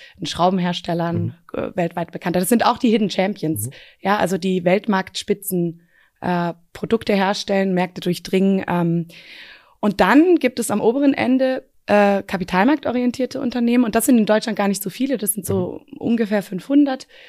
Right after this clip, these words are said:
Speaker 1: Die sind börsennotiert, die sind handelbar am Markt, ähm,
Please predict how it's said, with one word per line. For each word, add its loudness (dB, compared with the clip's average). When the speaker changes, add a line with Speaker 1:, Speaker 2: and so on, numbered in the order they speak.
Speaker 1:
Die 0
sind 0
börsennotiert, 0
die -6
sind -4
handelbar -4
am -2
Markt, -8
ähm, -2